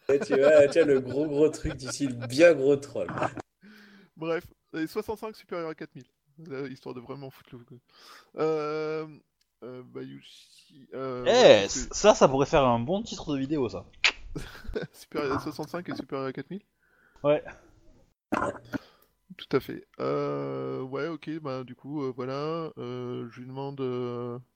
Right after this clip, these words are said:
Speaker 2: euh, ce qu'elle pense de la citation, euh, par rapport au, enfin, non, enfin, tu vois, je n'ai pas grand-chose d'autre à, à lui demander, si, donc, euh, apparemment, elle est contente de mon travail. Euh,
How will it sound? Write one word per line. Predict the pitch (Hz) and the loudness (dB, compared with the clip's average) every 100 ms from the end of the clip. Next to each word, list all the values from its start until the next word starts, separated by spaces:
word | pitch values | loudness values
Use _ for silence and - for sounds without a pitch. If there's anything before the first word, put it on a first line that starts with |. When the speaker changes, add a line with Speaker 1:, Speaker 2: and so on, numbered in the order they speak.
| _ | _
Speaker 2:
euh, | 107 95 95 85 69 67 - | -6 -4 -6 -6 -8 -10 -14
ce | - | -14
qu'elle | - 131 | -6 -6
pense | - 160 180 | -6 -10 -6
de | 131 | -8
la | |
citation, | 123 - - 139 127 - 156 156 156 143 | -8 -12 -6 -6 -8 -14 -12 -10 -8 -8
euh, | |
par | - 120 | -6 -8
rapport | 120 135 127 | -8 -8 -8
au, | 127 120 120 120 113 117 113 | -8 -8 -10 -12 -12 -14 -18
enfin, | - 113 107 104 101 _ _ | -16 -14 -12 -16 -20 _ _
non, | 120 123 | -10 -8
enfin, | 127 120 107 | -8 -10 -10
tu | 113 | -12
vois, | 110 123 | -12 -14
je | - 113 | -14 -14
n'ai | |
pas | - 120 | -8 -8
grand-chose | 113 - 113 | -8 -8 -8
d'autre | 120 - 110 | -8 -4 -6
à, | 110 104 104 | -6 -8 -10
à | |
lui | 107 | -8
demander, | 113 120 135 | -8 -8 -10
si, | - 107 | -12 -14
donc, | 110 - | -14 -12
euh, | 117 | -14
apparemment, | - 113 110 120 | -10 -8 -6 -8
elle | |
est | 107 | -10
contente | 113 - 113 | -12 -12 -8
de | |
mon | 110 110 | -8 -6
travail. | 117 113 139 _ _ _ _ _ _ - _ _ _ _ - - - - - _ _ _ - | -6 -6 -8 _ _ _ _ _ _ -20 _ _ _ _ -20 -20 -20 -20 -20 _ _ _ -2
Euh, | 120 110 | -2 0